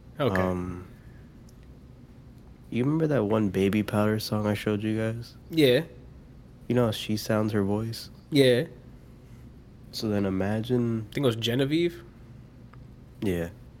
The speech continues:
Speaker 2: So now imagine her, like, a voice like that on a less acid trip instrumental that was on the Tame Impala album.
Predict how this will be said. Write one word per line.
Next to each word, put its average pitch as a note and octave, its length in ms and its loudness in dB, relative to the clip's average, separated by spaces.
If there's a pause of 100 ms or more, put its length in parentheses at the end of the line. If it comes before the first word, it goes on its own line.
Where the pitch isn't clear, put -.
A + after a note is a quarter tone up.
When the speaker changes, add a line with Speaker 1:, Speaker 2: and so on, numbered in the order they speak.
(140)
Speaker 2:
So - 160 -4
now G2 140 4
imagine A2+ 640 0 (640)
her, A#2 480 0 (680)
like, - 120 -8
a G2+ 60 2
voice A2 320 0
like G2 280 2
that D#3 260 0 (1400)
on G#2+ 400 2 (540)
a A2+ 100 0
less G#2+ 680 0
acid G#2+ 440 0
trip G2 400 -2 (360)
instrumental F#2+ 680 2
that F2+ 120 0
was F#2+ 140 2
on F#2+ 120 4
the F#2 100 2
Tame F#2 240 0
Impala F2 440 -4
album. F#2 220 -8